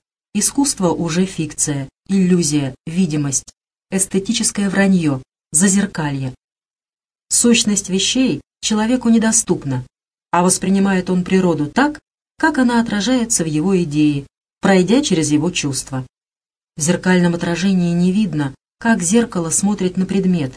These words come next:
или, лучше сказать, видно, что оно совсем не смотрит и отражает пассивно, механически. Точность, верность элементарно необходимы, но они лишь материал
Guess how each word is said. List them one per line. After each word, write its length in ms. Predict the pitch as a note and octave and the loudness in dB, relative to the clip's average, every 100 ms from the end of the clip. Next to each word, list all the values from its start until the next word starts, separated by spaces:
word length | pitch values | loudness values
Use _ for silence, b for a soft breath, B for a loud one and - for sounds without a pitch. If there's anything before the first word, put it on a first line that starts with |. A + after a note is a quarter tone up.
| _ _ _ _ - | _ _ _ _ 4
или, 280 | D4 C4 A#3+ | 6 6 2
лучше 300 | G3 B3 A3 | 0 0 0
сказать, 500 | F#3+ G3 F#3+ F#3 F3+ | -2 0 2 2 0
видно, 380 | D3+ A3 A#3 A#3 | 0 2 2 0
что 200 | - G3+ | -2 -2
оно 180 | G3+ A3+ | 0 0
совсем 440 | - B3+ - C4+ | 0 -2 2 2
не 80 | D3+ | 2
смотрит 540 | D3+ E3+ D3+ D3 C#3+ - _ _ _ - | 0 0 -4 -4 -8 -10 _ _ _ 0
и 80 | |
отражает 580 | A#3 B3 C#4+ D4 D#4 - | 0 4 2 4 0 -2
пассивно, 680 | - B2+ - A3+ A3+ G3 F#3+ _ - | -6 -4 0 2 2 -2 -4 _ -10
механически. 800 | D3+ C3+ C#3 C#3 C3+ C#3+ - C3+ - _ _ _ _ _ _ _ _ - | -8 -4 -2 -2 -4 -8 -8 -10 -12 _ _ _ _ _ _ _ _ -4
Точность, 640 | G3 G3 - D3+ D3 - - _ E3+ | 0 0 0 -2 -4 -6 -18 _ -10
верность 580 | D#3 G#3 F#3 D3 C#3+ - _ _ | 0 2 2 0 -4 -8 _ _
элементарно 600 | G3 G3 G3+ G3+ A3+ A3+ G#3 | -2 0 2 0 0 2 2
необходимы, 840 | G3 G3 - F#3+ E3 D3 C3 B2+ _ _ _ - | 0 -2 -2 -2 -2 -4 -4 -6 _ _ _ 0
но 200 | C4+ D4 | 4 4
они 240 | C4 C4+ | 6 6
лишь 220 | B3 A#3 | 4 2
материал 600 | G#3 G3+ F#3+ G3 A#3+ G3 | -2 -2 0 0 2 -2